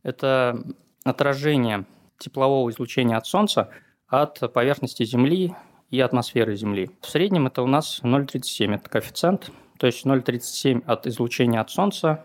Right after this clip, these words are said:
ещё нас нагревает с другой стороны, то есть отражаясь от Земли. Кроме излучения, что у нас действует в космосе, может действовать? Естественно, это теплопроводность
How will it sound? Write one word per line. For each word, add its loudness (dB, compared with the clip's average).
ещё -2
нас 2
нагревает 2
с -16
другой 2
стороны, 0
то -4
есть -2
отражаясь 0
от -2
Земли. -2
Кроме 0
излучения, 0
что -2
у 4
нас 2
действует -2
в -20
космосе, -2
может 2
действовать? -4
Естественно, 0
это 0
теплопроводность -2